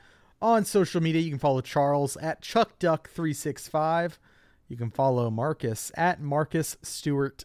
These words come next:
seven. You can follow me, Alex. I'm at It's Van Aken. Uh, don't forget to go and follow Game Informer on TikTok and, and X and Instagram and all the places now. Um,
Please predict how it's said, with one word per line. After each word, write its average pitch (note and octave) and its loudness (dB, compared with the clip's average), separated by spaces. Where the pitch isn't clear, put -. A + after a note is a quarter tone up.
seven. B2 -2
You A#2+ -6
can A2+ -8
follow A2+ -2
me, A2 -2
Alex. A#2+ -6
I'm B2 -6
at D3 0
It's - -4
Van B2+ -2
Aken. C3+ -6
Uh, A2 -6
don't B2+ -8
forget B2 -4
to A#2+ -10
go A#2+ 4
and A2+ 2
follow A#2 2
Game B2 0
Informer B2+ -4
on G2+ -10
TikTok C3+ -6
and, G2 -6
and G#2 -8
X - -10
and G#2+ -10
Instagram D3+ -6
and B2 -6
all C#3+ -4
the B2 -8
places C#3 -12
now. C3+ -8
Um, A2+ -6